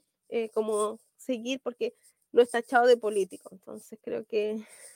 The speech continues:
por ahí se viene y que los otros movimientos van a seguir también en la medida en que puedan seguir apostando espacios, van a seguir también presentes y latentes.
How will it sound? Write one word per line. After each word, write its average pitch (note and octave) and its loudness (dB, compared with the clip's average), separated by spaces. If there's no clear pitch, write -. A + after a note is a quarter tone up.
por A3 2
ahí A3+ 6
se C4 2
viene B3 4
y B3+ -4
que B3+ 8
los A#3+ 4
otros B3 -4
movimientos A#3+ -2
van A#3+ -6
a B3 -8
seguir A#3 -10
también A#3 -6
en A#3+ -4
la A#3 -6
medida A3 -2
en B3 -6
que A3+ -8
puedan A3+ -8
seguir A#3 -8
apostando A3+ -12
espacios, - -12
van - -6
a G3+ -12
seguir G3+ -10
también G3+ -10
presentes G#3 -8
y - -10
latentes. - -12